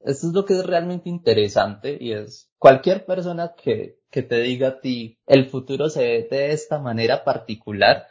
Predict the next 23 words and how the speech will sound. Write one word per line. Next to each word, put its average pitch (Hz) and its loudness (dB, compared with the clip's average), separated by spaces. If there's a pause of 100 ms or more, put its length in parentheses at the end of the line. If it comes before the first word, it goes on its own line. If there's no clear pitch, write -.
(260)
y 117 0
seguro 151 -2
va 147 -2
a 139 -2
ser 143 -6
así, 139 -8
cualquier 139 -6
persona 139 -2
que 123 -6
intente, 117 -4
que 123 -10
intente 117 -6
predecir 113 -4
el 117 -2
futuro 117 -8
de 120 -4
una 127 -8
manera 113 -6
como 120 -12
con 110 -4
cien 139 -4
por 143 -6
ciento 139 -4